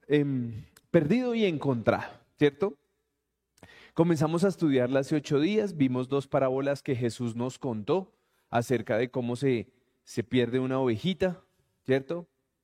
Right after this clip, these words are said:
Y cómo, em, eh, se pierde una moneda, y así comenzamos, eh, esa, esa enseñanza tan bonita que, que hoy nos trae un mensaje, eh, un poquito fuerte,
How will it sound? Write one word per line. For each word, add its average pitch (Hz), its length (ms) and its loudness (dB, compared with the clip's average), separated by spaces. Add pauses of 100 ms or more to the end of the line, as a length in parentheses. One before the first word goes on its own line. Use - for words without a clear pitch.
(380)
Y 170 240 2
cómo, 147 540 -2 (480)
em, 98 840 -8 (540)
eh, 113 240 -4
se 127 140 -4
pierde 127 340 2
una 139 200 -2
moneda, 147 600 -2
y 113 120 -2
así 110 260 -4
comenzamos, 120 760 -6 (380)
eh, 107 380 -2
esa, 131 400 -2
esa 131 260 -6
enseñanza 139 540 -2
tan 151 180 0
bonita 127 340 -2
que, 147 480 -4
que 135 120 -8
hoy 135 100 2
nos 170 160 -4
trae 185 240 -2
un 185 80 -6
mensaje, 180 640 -2 (540)
eh, 95 340 -6
un 110 160 -12
poquito 160 840 -2 (2250)
fuerte, 190 460 -2